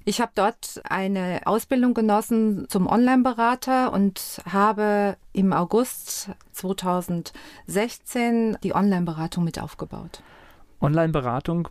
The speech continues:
Speaker 2: bedeutet, ich kann mich über das Portal des Weißen Rings an Sie wenden, oder was muss ich mir darunter vorstellen?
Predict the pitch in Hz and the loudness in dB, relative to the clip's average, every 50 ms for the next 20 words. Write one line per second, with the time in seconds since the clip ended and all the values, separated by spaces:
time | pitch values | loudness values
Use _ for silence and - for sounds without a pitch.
0 | - _ 139 131 131 131 131 139 151 - 175 160 - - - - - - - - | -10 _ -4 -2 2 2 4 2 2 0 -2 -6 -4 -4 -4 -4 -6 -8 -4 -2
1 | - 143 147 151 151 151 151 147 - - - - - - - - - _ - 151 | -2 0 0 2 2 2 2 0 -2 -6 -14 -16 -16 -18 -18 -20 -18 _ 0 2
2 | 143 147 147 135 135 131 - - 143 127 - - 131 135 165 185 208 226 226 196 | 2 2 2 2 0 -4 -4 -4 -6 -4 -2 0 0 0 0 0 0 0 0 0
3 | 147 139 120 127 120 117 131 - 127 123 120 131 165 208 240 - - - - - | -2 -2 0 0 0 0 0 0 -2 0 2 2 2 2 0 -2 -4 -10 -10 -12
4 | - - - - - - - - 139 143 143 139 131 127 170 214 - 233 220 196 | -14 -16 -20 -20 -20 -6 -2 -2 0 0 0 0 0 0 0 -2 -2 -2 -2 0
5 | 170 170 160 160 160 147 - 156 147 143 139 139 135 127 123 120 123 117 123 117 | 0 0 0 0 -2 -2 0 0 -2 0 0 0 2 2 0 0 0 -2 -2 -4
6 | - - 123 120 - - - - - | -4 -6 -6 -6 -6 -6 -6 -6 -6